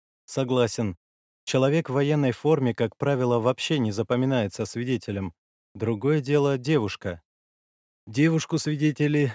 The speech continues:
действительно описали в самых мельчайших подробностях", усмехнулся полковник. Немаловажный момент, сержант Новак вспомнил,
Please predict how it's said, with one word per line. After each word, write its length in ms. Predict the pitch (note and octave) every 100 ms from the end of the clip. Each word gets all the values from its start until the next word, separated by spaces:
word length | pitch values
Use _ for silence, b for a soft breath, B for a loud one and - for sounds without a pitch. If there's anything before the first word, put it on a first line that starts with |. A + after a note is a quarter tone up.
| -
действительно 720 | G#2+ D3 - B2+ B2 C#3+ C3+
описали 480 | B2+ C3+ - C3 A#2
в 80 | G#2
самых 400 | - D3 D3+ -
мельчайших 640 | C3+ B2 - C3 - A#2
подробностях", 800 | - B2+ C#3+ G#2+ G#2+ - A2 F#2+ _ _ _ -
усмехнулся 640 | B2 B2+ A#2 A2+ G#2 G#2
полковник. 640 | A2+ A2+ A2+ F#2+ F#2+ - _ _ _ _ -
Немаловажный 640 | A#2+ C#3 C3+ C#3+ D#3 C3+
момент, 460 | C3 C3+ D#3 F3 A#2
сержант 500 | - A2+ G#2+ C#3+ A#2+ -
Новак 400 | D3+ E3 A#2 -
вспомнил, 680 | - - E3+ D3+ A2+ G2+